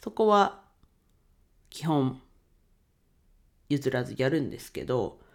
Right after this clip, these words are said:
まあ、その他にやった方がいいよねっていうものだったり、こう、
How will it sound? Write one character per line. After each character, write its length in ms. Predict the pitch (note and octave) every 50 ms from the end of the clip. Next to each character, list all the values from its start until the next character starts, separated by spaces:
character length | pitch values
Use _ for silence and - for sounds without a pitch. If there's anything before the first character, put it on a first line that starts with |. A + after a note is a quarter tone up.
| - - - - - _ _ - - -
ま 160 | - C3+ C3+
あ、 40 | C3+
そ 160 | - - F#3
の 160 | F#3+ G#3 -
他 340 | - - F#3+ F3+ - D3+ C#3
に 400 | D3 D#3+ E3+ E3 E3 - - - -
や 160 | D#3 E3 E3+
っ 40 | F3
た 220 | F3 - - B3 C4
方 320 | B3+ - E4 C#4+ A#3+ G#3
が 160 | - A2+ A2
い 220 | B2 C#3+ D3 C3+ A#2
い 40 |
よ 120 | - G2 G2+
ね 140 | A#2 C3 C3+
っ 120 | C3 C3 - _ _ _ _ _ -
て 120 | A#2 A2
い 340 | G#2+ G#2+ A2 G#2+ A2 G#2+ G#2+
う 80 | - - - _ _ _ -
も 120 | - A#2+ A#2
の 260 | A#2 B2+ D#3+ F3 - _ _ _ _ _ _ _ _ _ _ _ _ _ _ _ _ -
だ 100 | - C3+
っ 20 |
た 260 | C3+ - - F#3+ F3+
り、 420 | F3 G3+ G#3+ G3 C#3 - - - _ _ _ _ _ _ _ _ _ _ _ _ _ _ _ _ _
こ 460 | - - B2 A#2 A2+ A2 G2+ - - - _ _ _ _ _ _ _ _ - - - -
う、 40 | -